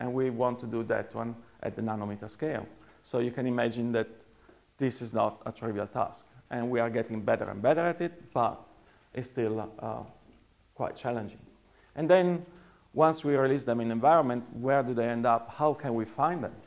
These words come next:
Um, this is actually, uh, um, uh, what we call a, uh, X-ray fluorescent map. Basically, the different color represent the location and the concentration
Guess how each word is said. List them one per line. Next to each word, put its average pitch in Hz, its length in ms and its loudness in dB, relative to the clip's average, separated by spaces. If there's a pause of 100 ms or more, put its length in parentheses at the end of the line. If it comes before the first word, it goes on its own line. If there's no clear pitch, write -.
(580)
Um, 131 360 2 (500)
this 165 200 -8
is 135 80 0
actually, 120 640 0 (180)
uh, 113 200 0 (600)
um, 110 400 -4 (1200)
uh, 104 240 -8 (100)
what 117 240 -4
we 123 80 -4
call 113 320 2
a, 117 280 2 (520)
uh, 110 420 0 (100)
X-ray 120 360 0
fluorescent 117 480 0
map. 107 320 -4
Basically, 139 460 2
the 117 120 0
different 131 380 -2
color 117 440 2
represent 117 880 -4
the 117 100 0
location 151 580 -2
and 123 100 -2
the 120 60 -4
concentration 120 880 -4